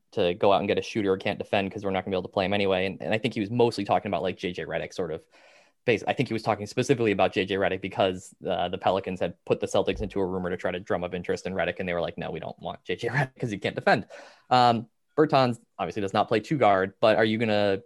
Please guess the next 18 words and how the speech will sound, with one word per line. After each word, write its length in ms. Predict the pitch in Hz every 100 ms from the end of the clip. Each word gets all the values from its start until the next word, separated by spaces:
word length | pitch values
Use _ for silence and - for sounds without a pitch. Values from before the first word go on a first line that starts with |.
| _ -
have 180 | 107
him 180 | 107 107
on 100 | 101
the 60 | 98
books 240 | 101 101
for 80 | 104
the 60 | 92
next 300 | 95 - - _
five 220 | 104 92 95
years, 320 | 95 101 -
four 220 | - 90
years 180 | 92 92
after 220 | 95 95
this 200 | 90 -
one 280 | 101 92 92 _ _ _
in 340 | 98 95 87 95
mid-teens 540 | 95 92 104 98 90
money, 280 | 98 92